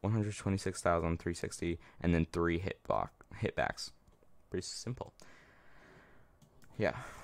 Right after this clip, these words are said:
One, two, six, three sixty. Er, boom. And then three. So I'll just change this to three. Uh, yeah. Perfect. So yeah, we've made an enemy, and there's an enemy.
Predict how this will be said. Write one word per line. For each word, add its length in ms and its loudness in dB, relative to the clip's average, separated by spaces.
One, 400 -2
two, 320 -8
six, 580 -2
three 400 -4
sixty. 1300 -10
Er, 140 -8
boom. 480 0
And 200 0
then 340 -2
three. 460 -2
So 140 -14
I'll 60 -16
just 160 -14
change 200 -10
this 120 -14
to 80 -12
three. 120 -12
Uh, 480 8
yeah. 140 2
Perfect. 400 -12
So 140 6
yeah, 260 6
we've 180 -2
made 180 4
an 80 4
enemy, 440 0
and 100 -2
there's 200 -2
an 80 -4
enemy. 240 -10